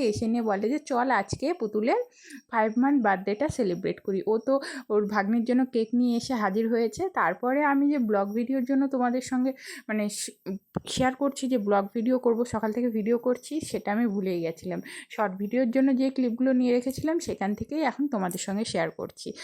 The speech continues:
তো যাই হোক, বাড়িতে ছিল তরমুজ, সেই তরমুজ দিয়ে আজকে ফাইভটা লিখে নিলাম। আর এখানে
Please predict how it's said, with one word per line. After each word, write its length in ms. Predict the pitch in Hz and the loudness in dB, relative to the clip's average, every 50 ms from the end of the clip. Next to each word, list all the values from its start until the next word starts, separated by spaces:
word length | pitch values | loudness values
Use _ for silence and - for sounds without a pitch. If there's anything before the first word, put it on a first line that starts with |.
| - - - | -14 -14 -12
তো 80 | _ - 254 | _ -6 0
যাই 240 | 247 262 247 247 247 | 2 4 4 4 4
হোক, 180 | 214 190 156 - - - - - 254 - | 4 2 0 -2 -4 -12 -14 -14 -12 -8
বাড়িতে 320 | - 196 190 196 196 - 240 247 | 0 0 0 0 2 -2 -2 -2
ছিল 180 | - - 269 294 | 0 -2 -2 -2
তরমুজ, 440 | 294 - 262 233 214 220 247 339 415 | 0 0 0 2 2 2 2 2 0
সেই 240 | - - - 220 220 | -2 -4 -4 -4 -4
তরমুজ 420 | 214 - 202 190 196 202 208 233 - - | -2 -2 -2 -2 -2 -2 -2 -4 -6 -6
দিয়ে 200 | - 247 285 339 330 | -4 -2 0 2 2
আজকে 360 | 262 202 - - - - 247 247 - - _ _ _ _ _ _ _ _ _ _ _ _ _ - | 0 0 -2 -4 -8 -4 -4 -4 -4 -6 _ _ _ _ _ _ _ _ _ _ _ _ _ -20
ফাইভটা 480 | - - - 202 190 185 - - - 262 | -8 -2 0 0 0 0 -2 0 0 2
লিখে 280 | 247 226 220 - - | 2 2 0 0 2
নিলাম। 280 | 247 254 269 262 277 285 311 - _ | 2 4 4 2 2 0 -2 -2 _
আর 180 | 202 196 190 185 | 2 2 2 2
এখানে 320 | 190 202 - 220 220 220 | -2 -4 -2 -2 -2 -2